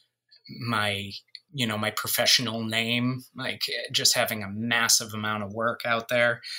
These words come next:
for, for a large I P, and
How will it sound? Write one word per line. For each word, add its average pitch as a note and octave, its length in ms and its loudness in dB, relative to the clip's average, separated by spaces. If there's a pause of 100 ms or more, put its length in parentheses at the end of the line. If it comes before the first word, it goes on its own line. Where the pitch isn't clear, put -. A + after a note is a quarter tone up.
(380)
for, A2 440 0 (180)
for A#2+ 180 0
a G#2+ 80 0
large A2 360 0
I G#2+ 220 -2
P, A#2 440 0
and A2 600 0